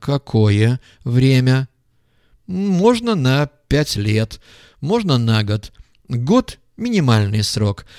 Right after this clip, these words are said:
Бенастин — это современный аналог антабуса, очень хорошее средство, экологически чистое и не даёт побочных эффектов. «Вы хотите меня зашить?» удивился Томас. «Зачем?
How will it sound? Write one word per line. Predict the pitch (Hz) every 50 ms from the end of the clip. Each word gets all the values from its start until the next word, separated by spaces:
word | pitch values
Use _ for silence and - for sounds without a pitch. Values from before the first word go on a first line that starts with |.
| - - -
Бенастин — | 139 151 185 214 220 - - - - 254 262 247 - -
это | 190 185 180 _ _ - 190 185 180 175
современный | 156 - 190 185 180 185 180 170 147 135 127 127 123 123 131
аналог | - - 131 139 151 160 180 185 170 - -
антабуса, | 151 151 165 156 - 131 107 101 98 101 101 - - 101 101 - - - -
очень | - 147 127 113 104
хорошее | 107 117 113 110 - - 113 110 107
средство, | - - 110 110 104 - - 101 113 120
экологически | 110 - 156 180 196 202 190 - 160 - - 131
чистое | 113 - - 123 120 107 - - - 120 113 117 113 - - - - - _
и | - 139 139 131
не | 131 135 143 131
даёт | 113 113 110 107 104 104 123 160 202 - - -
побочных | - 120 98 92 104 104 101 - - 127 131 - - -
эффектов. | 143 143 - - 120 98 - - - 87 80 - - - - _ _ _ _ _ _ _ _ _ _ _ _ _ _ _ _ _ _ _ _ _ _ _ _ _ _
«Вы | - 107 98 104 117 123 135 147 147 - - - - - - _ _
хотите | - - - 113 - - - 156 147 - - 131
меня | 120 117 117 120 127 131 123
зашить?» | 104 95 107 107 - - - - - 139 165 240 - - - - - _ _ _ _ _ _
удивился | 214 220 214 226 226 226 233 226 220 - 214
Томас. | - - 220 214 202 202 151
«Зачем? | 113 101 104 120 123 - - - - 202 240 262 254 240 208 95 87